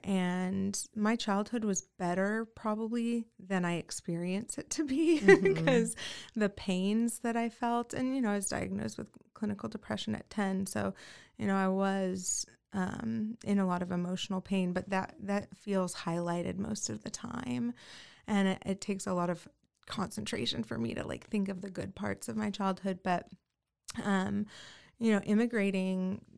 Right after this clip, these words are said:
Speaker 1: to America when we were seven, I think it was so hard because my family had to build friendships, and,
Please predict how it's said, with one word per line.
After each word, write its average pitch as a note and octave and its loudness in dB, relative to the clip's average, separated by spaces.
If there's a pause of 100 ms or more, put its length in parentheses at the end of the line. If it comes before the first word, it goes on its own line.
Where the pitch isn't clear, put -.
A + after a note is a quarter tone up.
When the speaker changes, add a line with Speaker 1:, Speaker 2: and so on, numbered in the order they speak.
Speaker 1:
to G3 4
America F#3 2
when F#3 2
we F3+ 0
were F3+ -2
seven, F3+ 0
I G3+ -2
think F#3 -4
it G3+ -4
was F#3+ 0
so F3+ 2
hard A3 -2
because F3+ -2 (260)
my F#3+ 2
family F#3 0
had F3 -2
to F3+ -4
build F3 -4
friendships, - -4
and, F3+ 0